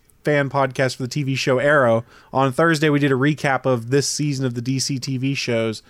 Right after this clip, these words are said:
And then on Sunday, after we record All Things Good and Nerdy, we're doing a live recording of our first impressions on the Wonder Woman movie,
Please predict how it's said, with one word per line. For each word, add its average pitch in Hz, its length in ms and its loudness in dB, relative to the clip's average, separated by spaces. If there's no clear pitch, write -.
And 131 120 -2
then 135 120 0
on 131 160 0
Sunday, 151 640 4
after 147 300 -4
we 151 100 0
record 139 340 2
All 131 120 4
Things 131 240 -4
Good 127 140 -2
and 123 120 -2
Nerdy, 135 380 0
we're 147 140 0
doing 147 240 2
a 135 100 2
live 135 320 2
recording 135 520 0
of 120 160 0
our 120 120 2
first 131 320 -2
impressions 127 460 -2
on 120 80 -2
the 117 100 0
Wonder 135 300 0
Woman 113 300 -4
movie, 107 360 -6